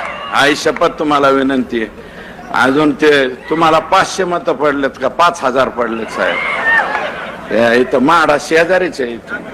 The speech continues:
इथून पलीकडे. आणि नाही, मला तसली टीका करायची नाही,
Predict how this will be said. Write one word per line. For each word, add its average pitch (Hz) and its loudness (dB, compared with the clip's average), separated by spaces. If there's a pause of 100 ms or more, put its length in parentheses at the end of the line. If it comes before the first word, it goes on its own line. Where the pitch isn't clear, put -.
(920)
इथून 127 2
पलीकडे. 117 0 (560)
आणि 156 4 (760)
नाही, 147 2 (140)
मला 147 2 (120)
तसली 165 -2
टीका 160 0
करायची 143 2
नाही, 110 -4